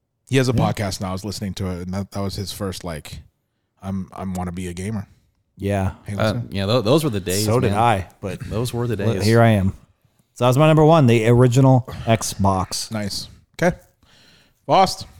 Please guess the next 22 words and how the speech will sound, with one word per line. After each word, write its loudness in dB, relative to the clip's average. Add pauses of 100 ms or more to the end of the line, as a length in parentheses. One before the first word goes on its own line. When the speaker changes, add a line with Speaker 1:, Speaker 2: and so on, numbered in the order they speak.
(160)
Speaker 3:
I -8
do -4
have -2
an -4
honorable -4
mention. -10 (180)
Speaker 1:
Oh, 4
okay. 2
Speaker 2:
Ooh. -2 (720)
Speaker 3:
A -20
couple -4
of -10
'em, -12
actually. -12 (180)
Um, -8
Speaker 1:
Not -8
surprised. -10 (180)
Speaker 3:
Yeah. -10 (540)
Um, -4 (800)
P -8
S -6
two. -8